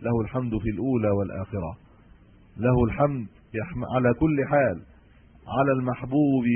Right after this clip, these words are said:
للعباد والمكروه، لا يحمد على مكروه سواه، وذلك لما له فيه من الحكمة، لما في تقديره من الحكمة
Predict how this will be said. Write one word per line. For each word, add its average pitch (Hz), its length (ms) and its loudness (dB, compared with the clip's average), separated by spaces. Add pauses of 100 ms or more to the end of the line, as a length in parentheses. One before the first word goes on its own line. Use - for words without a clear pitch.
(120)
للعباد 127 600 2
والمكروه، 135 680 2 (580)
لا 147 100 0
يحمد 143 340 2 (140)
على 127 120 2 (140)
مكروه 120 560 0
سواه، 110 400 0 (540)
وذلك 127 480 2
لما 127 360 0
له 127 240 2
فيه 131 280 0
من 123 120 -2
الحكمة، 107 460 -6 (440)
لما 120 220 2
في 120 200 -2
تقديره 139 680 0
من 131 120 -2
الحكمة 107 480 -4